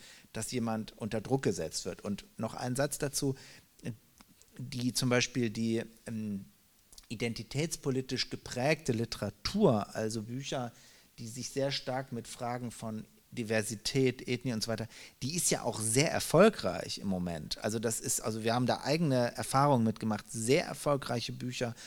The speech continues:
Britische Autorin Bernardine Evaristo, ähm,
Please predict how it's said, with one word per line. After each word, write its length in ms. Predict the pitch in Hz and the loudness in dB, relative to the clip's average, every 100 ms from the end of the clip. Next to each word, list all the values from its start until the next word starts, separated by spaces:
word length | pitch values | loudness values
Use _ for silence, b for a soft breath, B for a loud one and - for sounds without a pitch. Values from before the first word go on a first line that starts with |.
| B - | B -6
Britische 440 | 139 139 131 - | -2 0 2 0
Autorin 480 | - 113 135 127 123 | -2 -2 0 0 -2
Bernardine 480 | 117 117 117 123 123 | -2 -2 -2 -4 -4
Evaristo, 720 | 113 113 131 135 - 120 120 B B B B - | -2 2 2 2 2 2 0 B B B B -4
ähm, 480 | 110 107 110 110 | 0 0 0 -2